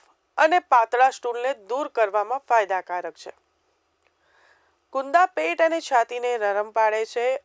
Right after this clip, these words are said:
અને ગળાના દુખાવા અને સોજાને દૂર કરવા માટે ફાયદાકારક છે. ગુંદા ઝાડા દ્વારા પિત્તની ખામીને દૂર કરે છે અને લાળ અને લોહીની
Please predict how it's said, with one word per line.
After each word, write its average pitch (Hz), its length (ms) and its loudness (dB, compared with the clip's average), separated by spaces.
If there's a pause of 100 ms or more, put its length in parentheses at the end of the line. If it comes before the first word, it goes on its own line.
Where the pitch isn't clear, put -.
અને 208 200 -4
ગળાના 196 480 -6
દુખાવા 220 640 0 (360)
અને 302 200 0
સોજાને 233 540 -2
દૂર 226 280 -8
કરવા 208 320 0
માટે 202 300 -6
ફાયદાકારક 180 800 -4
છે. - 140 -18 (720)
ગુંદા 285 640 2 (180)
ઝાડા 240 600 2 (440)
દ્વારા 226 520 2 (540)
પિત્તની 349 480 -4
ખામીને 240 800 -4 (280)
દૂર 269 260 -6
કરે 180 320 -6
છે - 140 -14 (840)
અને 240 500 2
લાળ 214 400 2 (140)
અને 262 240 0
લોહીની 240 680 -4